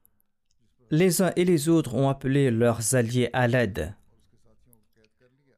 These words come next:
La tribu Banu Muawiyah est venue aider Abu Sumayd. La tribu Banu Muawiyah est une branche des Banu Harith bin Muawiyah et des Banu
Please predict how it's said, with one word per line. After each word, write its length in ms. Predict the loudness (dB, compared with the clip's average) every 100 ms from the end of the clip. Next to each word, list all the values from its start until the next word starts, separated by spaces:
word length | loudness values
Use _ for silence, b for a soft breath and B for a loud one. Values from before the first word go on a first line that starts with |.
| _
La 140 | -4 -2
tribu 320 | -2 -2 0
Banu 200 | 2 2
Muawiyah 680 | 4 2 0 0 0 -2 -6 _ -4
est 100 | -4
venue 320 | -2 -2 0
aider 440 | -2 0 0 0 -2
Abu 260 | -6 -4 -2
Sumayd. 640 | 0 0 0 -2 -6 -8 -12 _ _ _ _ _ _ _ _ _ _ _ _ _ _ _ _
La 220 | 2 2
tribu 360 | 2 2 4 4
Banu 280 | 4 4 4
Muawiyah 580 | 4 2 2 2 2 2
est 180 | 0 2
une 140 | 2
branche 440 | 2 2 2 2
des 220 | 0 0 0
Banu 240 | 2 2 2
Harith 340 | 2 0 0
bin 140 | -2 0
Muawiyah 680 | 2 2 0 -2 0 0 0
et 120 | -2
des 140 | 0
Banu 220 | 0 0